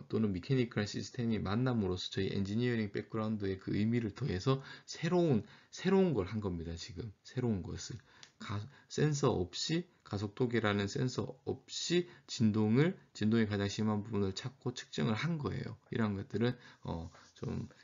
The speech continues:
그 제가 볼 때는 에이아이가, 에이아이와 그 인공지능과 공학이 만나서 좀 더 새로운,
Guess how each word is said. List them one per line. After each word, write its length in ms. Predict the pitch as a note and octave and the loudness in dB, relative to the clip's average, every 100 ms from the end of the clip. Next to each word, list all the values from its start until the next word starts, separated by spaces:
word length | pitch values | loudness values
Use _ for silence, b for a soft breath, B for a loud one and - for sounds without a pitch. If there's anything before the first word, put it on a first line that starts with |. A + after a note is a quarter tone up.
| _ - | _ -8
그 320 | - B2 C3 | -6 -6 -6
제가 280 | - A#2 B2 | 0 0 2
볼 180 | G#2+ G2 | 0 2
때는 320 | G2+ G2+ - | 2 2 0
에이아이가, 600 | F#2+ G#2+ A2 G2+ F#2+ - | 2 2 2 2 -2 -2
에이아이와 640 | G2 G2+ A2 G#2 G2 G2+ F#2+ | 0 2 2 2 0 -2 -4
그 80 | |
인공지능과 720 | F#2 F#2 G2+ G#2 F#2+ F#2+ F#2+ F2+ | -4 0 0 0 0 0 -2 0
공학이 380 | A2+ A2 G2 | 2 2 2
만나서 560 | F2 F#2 G#2 F#2+ G2+ F2 B B | 0 0 0 2 0 -2 B B
좀 160 | - | -6
더 80 | F2+ | -4
새로운, 560 | - B2+ C3+ C3 A#2 | -2 2 6 8 8